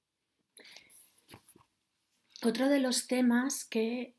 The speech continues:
son muy representados por los impresionistas y también por Berthe Morisot es la toilette, la toilette femenina, como si el espectador a través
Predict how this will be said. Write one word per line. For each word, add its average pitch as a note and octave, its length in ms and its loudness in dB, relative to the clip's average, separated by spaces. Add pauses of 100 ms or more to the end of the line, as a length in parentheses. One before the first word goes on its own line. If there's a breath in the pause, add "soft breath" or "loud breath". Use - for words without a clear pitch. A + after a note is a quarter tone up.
(320)
son A3+ 560 -2
muy A3 240 0
representados G#3+ 800 -4
por G3 120 -6
los F#3 180 -4
impresionistas F#3+ 840 -4
y G#3 60 -6
también G#3+ 300 -4
por G3+ 220 -6
Berthe G#3 260 -6 (100)
Morisot G3+ 580 -4 (640 loud breath)
es A#3 440 -2 (200)
la G3 220 -2
toilette, F3+ 520 -8 (360)
la G3 180 -6
toilette G3 340 -4
femenina, F#3 680 -4 (540 loud breath)
como F#3+ 580 -4
si - 280 -4
el F#3+ 100 -2
espectador G3+ 920 -4
a G#3+ 120 -4
través G#3 640 -4